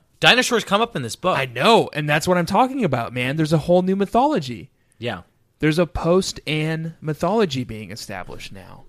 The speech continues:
Speaker 1: Wow. <laughs> I, I wrote down the quote for when dinosaurs show up in this book, but I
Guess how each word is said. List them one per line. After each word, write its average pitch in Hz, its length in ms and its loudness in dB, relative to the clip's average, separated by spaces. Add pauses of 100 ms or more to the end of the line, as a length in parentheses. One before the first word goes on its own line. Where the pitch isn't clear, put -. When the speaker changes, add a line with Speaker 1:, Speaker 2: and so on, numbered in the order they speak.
(360)
Speaker 1:
Wow. 87 380 -20 (640)
<laughs> 127 60 -4 (1800)
I, 123 80 -2
I 143 300 0
wrote 123 320 0
down 156 360 0 (160)
the 127 220 -6
quote 113 580 -6
for 139 540 -10 (160)
when 143 240 -10
dinosaurs 139 540 -6
show 143 160 -10
up 143 100 -16
in 147 100 -12
this 147 120 -12
book, 175 280 -12 (300)
but 113 140 -8
I 95 180 -10